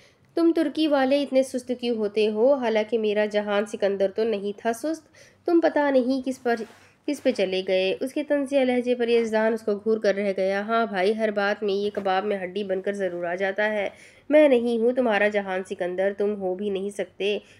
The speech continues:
मुझे होना भी नहीं है।" वो तर्की-, तर्की बतर्की एक दूसरे को जवाब दे रहे थे। "अच्छा यार, भूख लग रही है।" सारा सामने छोटा सा, छो-, सामने छोटा चाट की एक रेली देखकर यजदान को कहने लगी, "क्या मतलब,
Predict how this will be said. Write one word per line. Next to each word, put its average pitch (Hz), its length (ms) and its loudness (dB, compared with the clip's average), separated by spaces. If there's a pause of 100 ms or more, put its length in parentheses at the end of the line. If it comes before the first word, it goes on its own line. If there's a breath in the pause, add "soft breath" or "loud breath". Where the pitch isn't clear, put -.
(160 soft breath)
मुझे 262 200 2
होना 262 320 6
भी 226 160 0
नहीं 196 280 -4
है।" 185 220 -6 (360 soft breath)
वो 285 80 2
तर्की-, 302 380 2 (120)
तर्की 302 260 2
बतर्की 262 640 -2 (160)
एक 254 280 0 (180)
दूसरे 240 300 0
को 233 120 0
जवाब 196 360 -2
दे 220 140 2
रहे 214 240 -4
थे। 220 180 -4
"अच्छा 247 300 -4
यार, 214 320 2
भूख 196 240 -6
लग 180 140 -4
रही 190 280 -6
है।" 180 240 -4 (340 loud breath)
सारा 311 220 4
सामने 285 360 -2
छोटा 262 340 0
सा, 262 200 -8 (600 soft breath)
छो-, - 140 -4 (200)
सामने 294 640 2
छोटा 269 300 2
चाट 254 340 0
की 240 420 -8 (720 soft breath)
एक 277 220 2
रेली 254 300 4
देखकर 226 400 4
यजदान 220 360 4
को 214 100 -2
कहने 214 340 0
लगी, 240 360 -2
"क्या 269 200 2
मतलब, 254 480 2